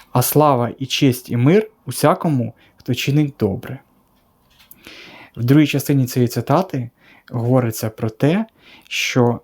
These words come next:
«а слава, честь і мир усякому, хто чинить добре». Усякому, хто чинить добре, тут мається на увазі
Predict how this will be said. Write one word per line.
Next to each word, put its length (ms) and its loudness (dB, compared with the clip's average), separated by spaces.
«а 80 -6
слава, 480 0
честь 400 -4
і 60 -4
мир 320 2
усякому, 560 -2
хто 180 -12
чинить 520 -2
добре». 520 -4
Усякому, 500 0
хто 180 -10
чинить 280 -2
добре, 520 0
тут 200 -10
мається 340 -2
на 120 -4
увазі 500 -2